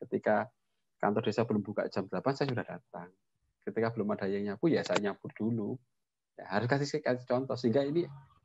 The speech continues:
akan seiring sejalan. Saya tidak menunjukkan bahwa diri saya seperti itu, enggak. Tetapi memang dimulai dari hal yang terkecil. Siapa itu? Diri kita. Ya,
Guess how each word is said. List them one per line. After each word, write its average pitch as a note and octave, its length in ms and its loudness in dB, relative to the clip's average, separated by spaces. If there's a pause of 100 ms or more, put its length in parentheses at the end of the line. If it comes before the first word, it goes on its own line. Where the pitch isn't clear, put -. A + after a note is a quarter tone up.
akan A#2+ 320 0
seiring A2+ 320 0
sejalan. G2 400 -6 (400)
Saya D#3+ 240 8
tidak - 240 6 (160)
menunjukkan B2+ 640 8
bahwa A#2 160 4
diri A2 240 0
saya A2 140 2
seperti - 260 -6
itu, D#3+ 80 0
enggak. E3 400 4
Tetapi B2 400 0 (400)
memang G#3 320 0 (160)
dimulai C3+ 320 6
dari B2 240 2
hal A#2+ 160 2
yang C3+ 160 2
terkecil. C#3+ 400 -6
Siapa D#3+ 320 -6
itu? F3+ 160 -6
Diri B2+ 160 -4
kita. B2 320 -12 (960)
Ya, A2+ 280 -8